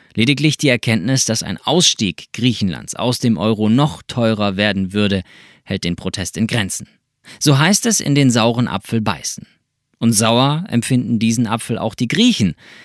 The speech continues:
Besonders der Wahlkampf offenbarte die Ablehnung zur deutschen Haltung. „Sparen, sparen, sparen, da kann doch nichts draus entstehen. Wie soll man denn bitte aus der Krise kommen und die Wirtschaft ankurbeln, indem man spart?“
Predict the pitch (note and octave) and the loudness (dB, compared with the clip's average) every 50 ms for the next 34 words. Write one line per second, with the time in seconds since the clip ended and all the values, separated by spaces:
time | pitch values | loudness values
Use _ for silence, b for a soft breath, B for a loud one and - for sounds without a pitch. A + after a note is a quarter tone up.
0 | B B B - A2 B2 C3+ C#3 C3 - - A#2+ A2 B2+ D3 F3+ F#3 - - G#2+ | B B B 0 2 2 2 2 2 2 2 2 2 2 2 2 0 0 -2 -4
1 | F2 E2+ - - - - - F#2+ F2 F#2+ G#2 B2 C3 - B2+ G#2+ - - - B2 | -4 -4 -6 -8 -8 -6 -4 -2 0 0 0 0 0 0 0 0 0 0 -2 -2
2 | - C3 B2+ C3 C3+ C3+ C3 B2+ - - A2+ F#2 G2 G2 G#2 G#2+ - - A#2+ G#2+ | 0 2 2 4 4 6 4 4 2 0 -2 -2 0 0 0 0 0 0 -2 0
3 | G#2 A#2 A#2 A2 - - D#2+ C2+ C#2 - - - C3+ C3+ D3 D#3 - C#3 B2+ - | 2 2 2 2 0 -2 -6 -6 -6 -6 -4 -4 -2 -2 0 -2 -2 -2 -4 -4
4 | - - A#2 C3 B2+ C#3 C3 - - - G2+ A#2 B2+ C3+ D3+ C3+ C3+ C3+ - - | -4 -4 -6 -4 -4 -4 -6 -6 -6 -6 -6 -6 -4 -2 -2 0 0 -2 -4 -4
5 | - - E3 E3+ D#3 - - C#3+ D3 - - - - - A#2+ C3+ C3+ - - C3+ | -4 -2 0 0 0 -2 -2 -4 -6 -4 -6 -10 -8 -6 -4 -4 -4 -4 -4 -4
6 | - - G3 G3 F#3 - B B B B B2+ B2 A#2+ D3+ D#3 E3 D#3+ D3+ C#3+ C#3+ | -2 0 2 4 2 2 B B B B 2 4 4 4 4 4 4 2 2 2
7 | C3 A#2+ D#3+ C#3+ - D3+ C3 B2+ B2 - A2 G#2 G2 - - D3 D#3 D3 E3 D3 | 2 2 0 0 0 0 0 0 0 0 -2 -2 -2 -4 -6 -4 -2 -2 -2 -2
8 | - - D#3+ D3+ B2+ A#2+ A2+ A2+ G2+ B2 C3 - - B2+ A2 - - A2+ A#2+ B2 | 0 0 0 2 2 2 2 2 2 2 2 2 2 0 -2 -2 -2 -2 -2 -2
9 | A#2 - - C3 A#2+ B2 C3 B2+ A#2+ A2 A2+ A#2+ A#2+ A#2+ A#2+ A2+ A2 A2 - - | -2 -2 -2 -2 -2 0 0 0 0 0 0 0 2 2 2 2 2 0 -2 -2
10 | - - - - - - - | -4 -4 -4 -6 -10 -16 -20